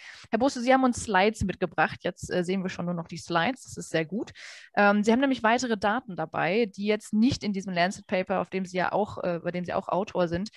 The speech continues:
ähm, mit verarbeitet wurden, sag ich mal. Sie wagen so ein bisschen auch, ähm, den Ausblick in andere Länder. Können Sie da vielleicht einmal kurz einen Überblick geben, was Sie da mitgebracht haben an Daten?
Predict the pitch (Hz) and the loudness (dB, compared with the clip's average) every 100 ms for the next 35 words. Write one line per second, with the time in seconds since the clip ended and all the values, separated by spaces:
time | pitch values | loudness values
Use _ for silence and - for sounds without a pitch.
0 | - - - 190 190 190 185 50 196 190 | -20 -20 -4 -2 0 -2 -4 -6 -2 -2
1 | - - - 180 208 175 170 - 165 170 | -4 0 2 4 4 2 0 -4 -4 -2
2 | 151 - - 160 165 175 - 175 185 196 | -4 -4 -8 -8 -6 -6 -6 -2 0 0
3 | 180 175 190 196 185 180 180 - - 170 | -4 -6 -2 0 0 -2 -4 -6 -2 -2
4 | 175 175 190 175 165 - 196 175 185 196 | 0 -4 -4 0 0 -2 -6 -2 -2 0
5 | 185 165 147 139 - - 202 190 185 175 | 0 -2 -2 -4 -8 -6 -8 -6 -4 -2
6 | 165 175 175 165 - 170 - 185 - 165 | -2 -2 -4 -6 -6 -8 -8 -10 -12 -8
7 | 190 180 170 165 165 165 175 170 175 - | -2 -2 -2 -6 -8 -10 -10 -6 -8 -8
8 | 175 - - - - 165 85 - - _ | -12 -8 -8 -6 -10 -12 -12 -14 -14 _